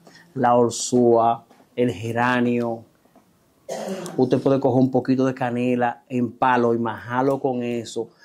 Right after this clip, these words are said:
pero usted va a coger un romo palo viejo del Bermúdez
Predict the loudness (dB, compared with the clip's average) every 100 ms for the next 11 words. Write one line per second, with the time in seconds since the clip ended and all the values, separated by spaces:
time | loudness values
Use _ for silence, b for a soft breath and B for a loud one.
0 | b _ 0 0 -2 -2 -2 -2 0 0
1 | 0 0 0 0 -2 -2 -2 -4 -2 -2
2 | -2 -2 -2 -2 -4 -4 -2 -2 -2 -6
3 | -10